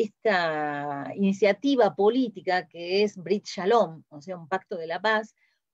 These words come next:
eh, entre palestinos y judíos. Y no era la idea de ellos justamente un Estado, sino esta confederación de comunidades.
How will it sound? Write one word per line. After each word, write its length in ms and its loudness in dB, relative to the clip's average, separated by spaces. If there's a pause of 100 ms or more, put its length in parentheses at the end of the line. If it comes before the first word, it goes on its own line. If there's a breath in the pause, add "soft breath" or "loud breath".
(240)
eh, 480 -2 (480)
entre 540 2 (380)
palestinos 960 0
y 220 -14
judíos. 540 -12 (1400)
Y 240 -4
no 220 4
era 240 4
la 80 6
idea 280 6
de 120 2
ellos 420 0
justamente 920 0 (380 soft breath)
un 220 2
Estado, 680 -4 (260)
sino 580 0 (280 soft breath)
esta 600 0 (200)
confederación 720 -10
de 80 -18
comunidades. 720 -20